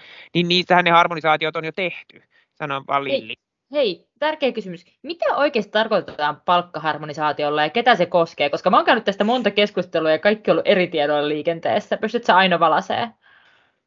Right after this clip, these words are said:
Speaker 1: Mm, no, tää palkkaharmonisaatio varmaan silleen yksinkertaisesti selitettynä tarkoittaa sitä, että samasta työstä saman organisaation sisällä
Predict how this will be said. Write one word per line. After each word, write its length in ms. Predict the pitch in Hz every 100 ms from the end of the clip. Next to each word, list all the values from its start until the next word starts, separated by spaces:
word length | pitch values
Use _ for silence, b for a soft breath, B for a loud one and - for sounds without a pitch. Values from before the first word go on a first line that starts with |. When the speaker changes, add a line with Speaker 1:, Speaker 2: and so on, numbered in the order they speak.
| _ 202
Speaker 1:
Mm, 540 | 202 208 208 202 202
no, 200 | 202 202 - _
tää 240 | 208 208
palkkaharmonisaatio 1120 | 202 240 - 277 277 254 220 220 208 202 196 180
varmaan 340 | 202 196 196 180
silleen 340 | 196 196 196
yksinkertaisesti 840 | 247 - 247 214 196 175 160 -
selitettynä 680 | 160 180 175 165 160 175 160
tarkoittaa 440 | 170 165 160 - 156
sitä, 300 | - 170 165
että 140 | 156
samasta 420 | 139 165 165 156
työstä 460 | 151 151 147 - 143 b b _
saman 260 | 170 175 160
organisaation 840 | 156 165 151 135 139 131 131 131
sisällä 540 | 175 180 165 151 143